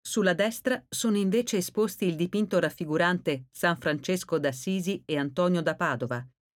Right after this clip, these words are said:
e la Vergine in Gloria, entrambi di autore sconosciuto. Il soffitto è arricchito da travi in legno.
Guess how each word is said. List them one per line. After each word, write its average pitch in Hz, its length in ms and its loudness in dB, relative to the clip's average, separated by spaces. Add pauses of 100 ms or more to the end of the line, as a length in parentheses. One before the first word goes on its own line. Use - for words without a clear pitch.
(140)
e 196 140 2
la 240 120 0
Vergine 180 420 2
in 208 120 -2
Gloria, 120 520 -4 (520)
entrambi 131 760 -2
di 180 200 -2
autore 160 400 -2
sconosciuto. 175 880 -4 (1200)
Il 196 160 0
soffitto 233 680 -2
è 165 120 2
arricchito 170 560 0
da 147 140 2
travi 170 280 0
in 170 140 0
legno. 110 460 -6